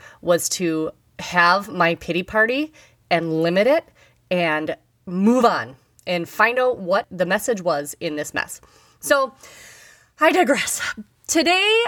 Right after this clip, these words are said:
I wanna talk to you about something really, really important, and it's pretty simple. But first, I just wanna check on your homework from last week, and it was all about reclaiming your power.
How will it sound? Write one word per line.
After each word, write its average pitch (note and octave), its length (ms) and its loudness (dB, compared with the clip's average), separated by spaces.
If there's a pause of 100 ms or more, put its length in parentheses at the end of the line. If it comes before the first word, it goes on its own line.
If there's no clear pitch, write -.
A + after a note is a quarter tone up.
I D4 400 2
wanna D#4 280 0
talk G3 380 -4
to - 140 -12
you G3 180 -4
about F#3 340 -2
something G3 420 -8
really, A3 400 2
really C#4 300 2
important, F3 640 -2 (120)
and G3 560 2 (1200)
it's D#4 220 -2
pretty D4 280 -4
simple. - 500 -10 (200)
But B3 440 0
first, A#3+ 580 0
I B3 120 4
just G4+ 200 -6
wanna G4 160 -6
check A#3 240 -6
on G#3+ 300 -2
your G3 160 -10
homework F#3 380 -4
from E3 180 -4
last C#3 320 -4
week, D3 220 -10 (380)
and G#3 300 2
it A3+ 80 0
was A3+ 160 0
all C4+ 200 6
about D#4 200 2
reclaiming A3 500 0
your G3 120 -6
power. B2+ 360 -2